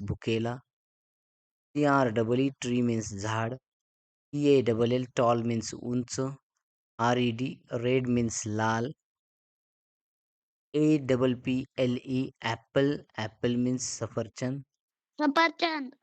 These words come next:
Speaker 1: एच आय जी एच, high, high means वर. एस ए डी, सॅड, सॅड means दुःखी. बी एल यू ई, ब्लू means निळा.
Speaker 2: निळा.
Speaker 1: बी, बी आय आर डी,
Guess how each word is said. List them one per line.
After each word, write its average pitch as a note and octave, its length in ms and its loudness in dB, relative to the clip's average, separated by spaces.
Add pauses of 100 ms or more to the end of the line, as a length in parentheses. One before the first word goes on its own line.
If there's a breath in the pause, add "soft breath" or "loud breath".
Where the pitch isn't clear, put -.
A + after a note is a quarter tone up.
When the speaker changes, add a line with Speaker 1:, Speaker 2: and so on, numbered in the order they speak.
(320)
Speaker 1:
एच C3 220 -2
आय C3 200 4
जी B2 240 -2 (120)
एच, C#3+ 380 0
high, C3 420 4 (240)
high C3 160 2
means B2+ 380 0
वर. A#2 320 -2 (840)
एस C3 220 0
ए C3+ 140 4
डी, A#2+ 220 -2
सॅड, B2 480 0
सॅड A#2 400 -2
means A#2 320 -2 (220)
दुःखी. A#2+ 600 -10 (840)
बी C#3 280 -4
एल B2+ 200 2
यू B2+ 320 -2 (120)
ई, B2+ 160 -2
ब्लू A#2+ 360 -4
means B2 380 -2
निळा. A2+ 380 -2 (640)
Speaker 2:
निळा. C#4+ 340 6
Speaker 1:
बी, C4+ 140 4 (360)
बी C3+ 220 2
आय C3 220 2 (120)
आर B2+ 160 0
डी, B2+ 320 -4